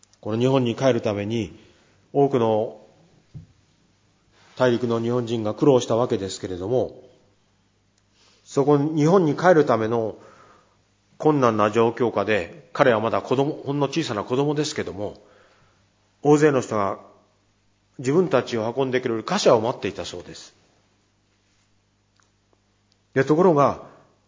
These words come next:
その貨物列車が到着するや否や、それまでの様子が一変してですね、人々がこの雪崩を打って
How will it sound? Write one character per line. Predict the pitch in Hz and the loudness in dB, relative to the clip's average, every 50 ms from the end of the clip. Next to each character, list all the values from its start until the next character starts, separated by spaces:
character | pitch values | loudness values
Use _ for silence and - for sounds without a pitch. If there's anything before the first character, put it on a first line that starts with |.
| _ _ - | _ _ -4
そ | - 147 | -2 0
の | 143 | 0
貨 | - 147 151 | 4 4 4
物 | 165 170 165 170 | 4 4 4 4
列 | 170 180 175 | 2 2 2
車 | - 151 131 | 2 0 2
が | 120 | 0
到 | 120 - 151 147 160 160 | 0 0 0 0 0 0
着 | 160 180 160 - - | 0 0 0 0 -2
す | - 160 | -4 0
る | 156 156 | 2 2
や | 143 120 | 4 4
否 | 127 135 139 | 2 2 0
や、 | 135 117 107 113 117 107 87 - - - - _ _ _ _ _ _ _ _ _ _ _ _ _ _ | 0 0 0 0 0 0 -2 -4 -12 -20 -20 _ _ _ _ _ _ _ _ _ _ _ _ _ _
そ | - - - 139 | -18 -8 0 2
れ | 139 160 | 2 4
ま | 165 165 165 | 4 2 2
で | 139 139 | 0 0
の | 120 110 | 0 0
様 | 104 107 107 110 | -2 -2 -2 -2
子 | - - | -2 -2
が | 110 104 | -2 -2
一 | 110 117 - - - | -2 -2 -4 -6 -2
変 | - 160 160 156 | 0 2 2 2
し | 147 156 | 2 0
て | 165 143 | 0 0
で | 113 92 | -2 -2
す | - - | -6 -8
ね、 | 98 87 80 76 - _ _ _ _ _ - _ _ _ _ _ _ _ _ _ _ _ _ | -12 -12 -12 -14 -18 _ _ _ _ _ -20 _ _ _ _ _ _ _ _ _ _ _ _
人 | - - - 156 143 | -4 2 4 6 6
々 | 139 - 123 104 | 6 4 0 0
が | 104 104 101 - - - - - - _ | 2 0 0 -2 -4 -12 -20 -20 -20 _
こ | - - 110 | -20 -14 -10
の | 101 98 | -10 -6
雪 | 101 104 117 | -4 -2 0
崩 | 135 151 165 180 180 | 2 2 4 4 4
を | 180 180 180 | 4 2 2
打 | 175 | 0
っ | |
て | 180 - - 123 95 - - - | -2 -2 -2 -2 -2 -2 -6 -14